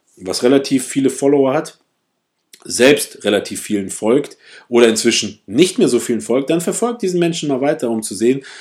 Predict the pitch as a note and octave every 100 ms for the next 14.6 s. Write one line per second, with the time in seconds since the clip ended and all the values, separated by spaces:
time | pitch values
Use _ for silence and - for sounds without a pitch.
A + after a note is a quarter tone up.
0 | - - G#2+ A#2+ A2+ G#2 G#2 _ _ -
1 | B2+ D3+ C3+ - - G2+ F#2+ A2 G#2 F#2+
2 | F2+ F2 C#3 C#3+ A2+ - G2 F#2+ A#2 C#3+
3 | - G#3 A3 - - - - - A#2+ -
4 | D#3 D#3 - A#2+ A#2 A2 G2+ G2+ - -
5 | B2+ B2+ C#3+ C#3+ - - C3 C#3+ D3+ D#3
6 | - - - _ _ - - - - A2
7 | G#2+ A2+ - G2 C3 C#3 C#3 C3+ B2+ B2+
8 | - B2+ C3+ C#3 C#3 _ _ _ _ _
9 | _ _ _ _ _ _ _ _ - -
10 | _ - - - C3+ D3 A2 - _ F#2+
11 | - - - F2+ A2 B2+ C3 - - _
12 | _ _ G#2 A2 B2 - - A#2 B2+ -
13 | G2+ _ _ A#2 C3+ A2 F2+ - _ F#2+
14 | C3 C3+ - - -